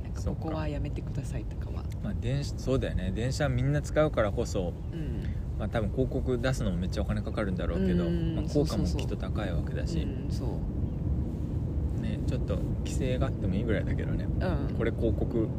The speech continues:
Speaker 2: 広告委員会、あんのかな？今も知らないけど。
Speaker 1: え、え、あるはずだよね。でも、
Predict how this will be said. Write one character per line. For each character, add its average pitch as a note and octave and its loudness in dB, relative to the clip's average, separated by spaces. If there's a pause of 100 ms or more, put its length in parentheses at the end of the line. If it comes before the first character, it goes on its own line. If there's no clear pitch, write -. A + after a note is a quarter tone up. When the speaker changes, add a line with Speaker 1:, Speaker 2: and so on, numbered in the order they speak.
Speaker 2:
広 C#3 6
告 - 2
委 A#2+ 0
員 A#2 -2
会、 - -4
あ B2 0
ん F#3+ 4
の - 2
か - -4
な？ F2+ 0
今 - 0
も - 0
知 A#2 0
ら G2+ 0
な G2 0
い F2+ 0
け F2 -2
ど。 - -2
Speaker 1:
え、 - -2
え、 - 0
あ F#4 -2
る F#4+ 2
は F#3+ 0
ず C4+ 0
だ D#4 4
よ G#3 0
ね。 - -2 (840)
で E4 2
も、 A3+ 0